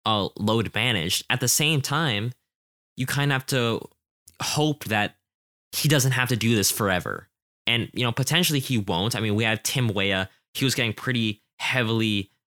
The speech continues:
managed with his minutes, uh, for Lille earlier this season.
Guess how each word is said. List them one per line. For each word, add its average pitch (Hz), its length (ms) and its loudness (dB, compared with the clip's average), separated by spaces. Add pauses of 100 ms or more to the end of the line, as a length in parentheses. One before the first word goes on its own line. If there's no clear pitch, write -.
(160)
managed 104 560 2
with 104 120 -2
his 95 160 -2
minutes, 90 600 0 (360)
uh, 98 220 -2
for 107 280 -2
Lille 98 500 0 (240)
earlier 104 360 0
this 87 160 -2
season. 92 640 -2